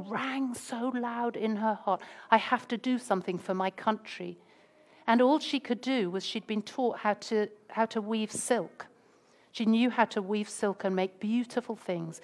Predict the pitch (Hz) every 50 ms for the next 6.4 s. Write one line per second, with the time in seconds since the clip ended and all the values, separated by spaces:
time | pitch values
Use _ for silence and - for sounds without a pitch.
0 | - - - - - 220 - - 247 247 269 - 233 233 226 254 330 - - 359
1 | - - 202 - - 175 170 - - 170 165 208 - - - - - - _ -
2 | - - - 285 269 - 311 - - 262 - - 226 202 190 180 - 185 165 156
3 | 160 180 208 - - - - - - - 226 233 - 277 262 262 - 285 - -
4 | - - 403 381 277 202 - 208 226 226 226 233 226 - - 262 240 247 269 240
5 | 196 170 165 - - 226 214 - - 240 214 202 - - 202 - - 226 208 202
6 | 202 202 - 254 262 220 170 -